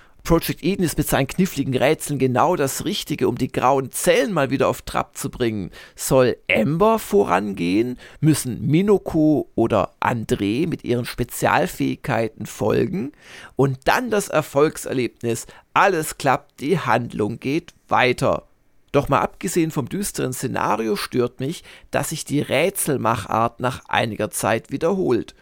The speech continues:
Außerdem machen die Kämpfe wenig Spaß. Wer Freude am Knobeln hat, bekommt ein langfristig motivierendes Abenteuer.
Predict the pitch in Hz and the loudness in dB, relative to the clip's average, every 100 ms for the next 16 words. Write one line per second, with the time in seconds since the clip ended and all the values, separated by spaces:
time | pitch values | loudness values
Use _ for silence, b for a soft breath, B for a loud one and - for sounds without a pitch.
0 | b b b b - 208 208 185 160 147 | b b b b 0 2 4 2 -2 -2
1 | 139 131 165 160 - 160 156 180 170 131 | 0 -2 -2 -6 -2 2 2 2 0 2
2 | 123 117 - - 117 104 - - - b | 0 0 -4 -2 0 0 -2 -4 -12 b
3 | b b b - 262 262 - 190 226 202 | b b b 2 2 2 0 4 6 4
4 | 139 - 143 156 139 135 127 113 b b | 2 -2 0 2 2 2 0 -2 b b
5 | - - - 170 170 - 220 180 101 107 | -6 -4 -2 -2 -2 -4 -2 0 0 0
6 | 156 - 151 - 151 - 143 - - 131 | -2 -4 -6 -4 -6 -4 -4 -4 -4 2
7 | 135 113 113 - - 120 - 117 - 50 | 2 2 0 0 -2 -2 -4 -6 0 0
8 | - | 0